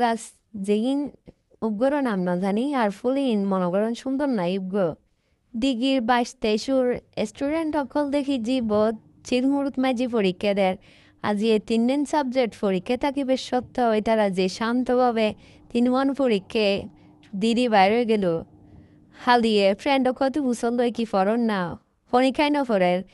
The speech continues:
কিন্তু পরীক্ষা দিতে সুন্দর করে বিয়ে কোনি আরো হাতালর সময় নাই, দিয়ে ওই আরো বাড়ি যার গই। আল্লাহ হাফেজ। আপনারা বিয়ে খুব ভালো থাকুন, সুস্থ থাকুন,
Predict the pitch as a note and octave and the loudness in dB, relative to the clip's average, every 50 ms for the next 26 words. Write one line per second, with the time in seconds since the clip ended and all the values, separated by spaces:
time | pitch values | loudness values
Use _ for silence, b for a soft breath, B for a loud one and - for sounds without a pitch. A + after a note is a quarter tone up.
0 | b b b b - - C4 B3+ A3+ A#3+ A#3 - B3 A3+ A3 G#3+ - - C#4 C4+ | b b b b -4 -2 -2 0 0 -2 -2 0 0 2 2 0 0 -2 -2 -2
1 | C#4+ C#4+ A#3+ C#4 C4+ - - C#4 C4+ B3+ C#4+ C#4 C#4+ C#4+ D4 C4+ C4 G#3+ A3 G3+ | -2 -2 0 -2 -2 -2 -2 -2 0 0 0 0 0 0 0 0 0 2 2 2
2 | F3+ F3+ - A#3+ B3 C4 B3+ A#3+ B3 C4 B3 - B3 A#3+ - C4 A#3+ A#3 A3 G#3+ | 2 2 0 0 0 2 2 4 2 2 2 0 -4 -2 0 0 0 2 2 2
3 | G#3+ G#3+ - - - - - B3+ B3+ C4 C#4 C4+ C4 B3+ B3 B3 A#3+ A3+ A3 G#3+ | 0 0 -4 -10 -10 -4 -2 0 0 2 2 2 2 2 0 0 0 -2 -2 -6
4 | B B B B B B - C4 B3 A#3+ A3+ A3+ G#3+ F#3 - - - D#4 D#4 D4 | B B B B B B -2 0 2 4 4 4 2 2 0 -2 0 0 2 4
5 | C4+ C4 C4+ C#4 B3+ - - - - A3+ B3 B3+ A#3+ C4 C4 - A#3 A3+ F#3+ - | 4 4 2 2 -2 -4 -4 0 2 4 4 4 4 4 4 4 4 2 0 2
6 | G3 G3 F#3+ F#3+ F#3 G#3 A#3 B3 C4+ C#4 - - - - - - - F#3+ G3 G3 | 2 2 2 2 0 0 0 0 0 -2 -2 -4 -4 -4 -4 -2 -2 0 0 2
7 | G#3 G#3+ A3+ - - A#3 A#3+ B3+ - - - - - - - - - - - - | 2 2 2 0 0 0 0 -2 -4 -6 -6 -6 -6 -6 -6 -6 -6 -4 -4 -2
8 | - - G#3 G#3 G3+ G3 G#3 A3 A3+ A3+ G#3+ G3 F#3+ - G#3+ G#3+ G3+ B3 C4 C4 | -2 0 2 2 4 4 4 4 4 2 2 0 2 2 2 4 4 4 4 2
9 | C4+ C4 C4 C4 A#3 - - - B3 C4 C4+ C4+ B3+ - - - - B3 A#3 A3+ | 2 4 4 4 2 2 0 0 2 2 0 0 -2 -4 -6 -4 -2 -2 -2 -2
10 | - G3+ F#3 G3+ G3+ G3+ - - - B3+ B3+ | 0 0 2 2 2 0 0 -2 -2 0 0